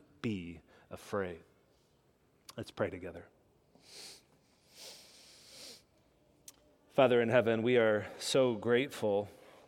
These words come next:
of these promises in your word as we see Jesus acting,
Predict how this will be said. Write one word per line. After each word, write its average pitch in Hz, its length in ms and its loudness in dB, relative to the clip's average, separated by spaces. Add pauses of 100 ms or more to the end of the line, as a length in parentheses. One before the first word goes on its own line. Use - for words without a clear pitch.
(1000)
of 120 360 2
these 113 340 -2
promises 120 840 0
in 113 160 -2
your 107 140 -2
word 107 440 2
as 104 240 0
we 110 140 -2
see 143 680 0
Jesus 113 720 -2 (500)
acting, 123 640 0